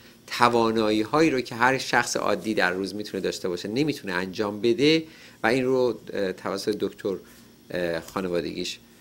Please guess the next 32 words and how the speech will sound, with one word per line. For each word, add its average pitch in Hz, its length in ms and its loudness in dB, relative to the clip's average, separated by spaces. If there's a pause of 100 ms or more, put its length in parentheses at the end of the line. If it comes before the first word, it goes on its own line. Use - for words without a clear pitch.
(240)
مشخص 107 560 -2
بشه، 98 300 -4
اثبات - 480 0
بشه، 95 200 -6
دیاگنوز 95 500 -4
بشه، 156 400 -2 (260)
مسلماً 123 440 2 (120)
اگر 143 260 4
در 120 300 4 (520)
حدود 120 280 0
اون 120 300 2
بیمه 98 220 -2
نامه 87 280 0
باشه، 85 400 -2
تعریف 98 500 -4
اون 95 140 -6
بیمه 92 180 -6
نامه 110 240 -4
باشه، 123 240 -4
می‌تونه 127 480 -6 (280)
کلیم 127 380 2
کنه. - 260 -14 (460)
پس 135 200 2 (260)
اگر 131 420 6 (100)
موضوعاتی 127 680 4
در 107 300 2 (120)
این 123 140 -6
موضوع، 101 500 -8
اه، 92 360 0
ارتباط 101 640 2
نوشته 95 420 -4
می‌شه، 139 400 0